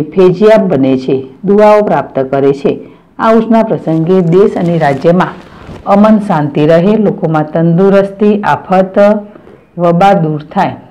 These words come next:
તે માટે સરકાર શાહે આલમ સમક્ષ દુઆ કરવામાં આવી હતી. આ પ્રસંગમાં મુજાહિદ બુખારી, યાકુબ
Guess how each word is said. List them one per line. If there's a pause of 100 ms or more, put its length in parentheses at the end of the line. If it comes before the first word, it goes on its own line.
(120)
તે
માટે (160)
સરકાર (100)
શાહે (120)
આલમ (140)
સમક્ષ
દુઆ
કરવામાં
આવી
હતી. (580)
આ
પ્રસંગમાં (560)
મુજાહિદ
બુખારી, (1300)
યાકુબ